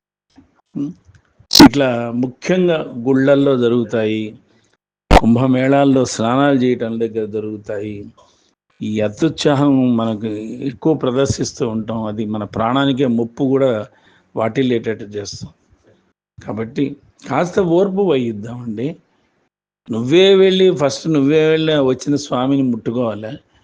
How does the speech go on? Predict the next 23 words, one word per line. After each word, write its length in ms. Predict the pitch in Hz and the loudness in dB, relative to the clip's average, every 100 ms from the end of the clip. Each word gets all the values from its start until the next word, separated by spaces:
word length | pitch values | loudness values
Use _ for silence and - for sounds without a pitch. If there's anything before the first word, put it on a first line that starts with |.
| _ _ - | _ _ -6
నువ్వే 400 | 117 131 170 175 | -2 2 4 4
వెళ్ళి 480 | 165 165 165 160 143 139 _ - | 2 0 0 0 -2 -6 _ -10
ఆ 60 | 120 | -8
గోవుని 600 | 110 123 139 147 131 110 | -2 2 4 4 2 -2
తా-, 320 | - 123 107 - | -8 -14 -12 -8
తాకాలా, 540 | 117 - 123 113 127 | -6 -4 -4 -4 -4
నువ్వే 440 | 151 131 127 165 170 | -2 -2 2 2 2
వెళ్ళి 320 | 165 160 123 | 2 0 -2
గ్రాసం 460 | 117 123 - 143 127 | 0 0 0 0 0
వెయ్యాలా, 560 | 117 117 104 101 107 151 _ _ _ _ _ _ - | -2 -2 -4 -8 -12 -14 _ _ _ _ _ _ -6
నువ్వే 440 | 127 131 160 170 | -4 0 2 2
ఆ 220 | 151 123 127 | 2 0 -2
గోవు 580 | 110 131 147 139 120 - _ _ _ - | 0 2 2 2 0 -4 _ _ _ -2
తోక 240 | 135 139 117 110 107 _ _ - | 0 0 -2 -4 -10 _ _ -16
ముట్టుకొని 520 | - 127 127 143 151 117 | -10 -6 -2 2 2 0
ప్రత్యక్షం 640 | 117 101 131 - 135 117 | -4 -4 -6 -2 0 0
చేయాలా, 280 | 113 110 127 | 0 0 0
నువ్వే 640 | 120 123 151 190 202 196 - - | 0 2 4 4 2 -4 -16 -6
ఆగు, 720 | 139 185 220 262 160 113 113 _ _ _ _ _ _ _ - _ - | 0 2 4 4 4 2 -4 _ _ _ _ _ _ _ -20 _ -12
ఒక 160 | 110 | -6
పది 360 | 113 101 - 120 | -6 -6 -4 -2
నిమిషాలు 400 | 131 - 202 180 | 0 2 2 4
ఆగు. 440 | 160 165 147 120 | 2 2 0 -2